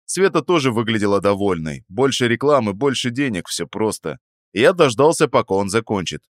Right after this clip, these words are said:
и отхлебнул уже остывший чай. Все уставились на меня, ждали, что я скажу.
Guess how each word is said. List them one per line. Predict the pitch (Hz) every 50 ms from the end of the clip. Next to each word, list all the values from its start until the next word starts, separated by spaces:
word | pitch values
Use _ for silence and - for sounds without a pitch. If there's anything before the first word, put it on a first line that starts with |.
| _ _ -
и | 139 175
отхлебнул | 208 190 - 175 165 151 135 135 139 143
уже | 139 127 110 113 110
остывший | 101 - - 92 80 - 92 92 -
чай. | - 95 85 80 73 65 - _ _ _ _
Все | - - - 143
уставились | 151 143 131 - - 120 113 110 104 101 -
на | - 101
меня, | 98 98 98 92 87 80 71 - _ _ _ _ -
ждали, | 87 90 92 135 151 151 139 123
что | 113 - - 135
я | 139 143 127 101
скажу. | - - - 90 80 82 85 71